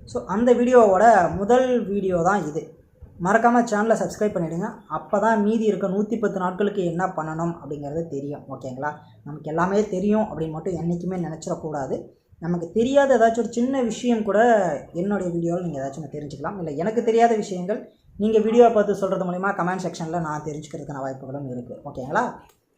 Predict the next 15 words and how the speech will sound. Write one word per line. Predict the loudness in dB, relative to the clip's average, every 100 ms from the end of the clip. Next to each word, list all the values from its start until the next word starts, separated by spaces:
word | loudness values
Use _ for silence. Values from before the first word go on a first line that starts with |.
| _
வீடியோக்குள்ள | 0 0 0 -4
போலாம். | -8 -10 -12 _ _ _ _ _ _ _ _ _ _
So | -8 -2 0 0 -2 -12 _ _ _ _ _ _ 2
டே | 6 6
ஒன், | 6 0 -2 -10 _ _ -18 -4
டே | 2 2
ஒன்னை | 2 2 0
பொறுத்த | 0 -2
வரைக்கும் | -4 -4 -4
நம்ம | -4 -6
என்ன | -8
சொல்லுவோம்? | -10 -10 -8 -8 -10 -14 -20 -20 -20 -20 -20
சரியான | -10 -4 2 4 6 4
விதைகளை | 2 0 0 -2
தேர்ந்தெடுக்கணும். | -4 -6 -6 -8 -10 -12 -14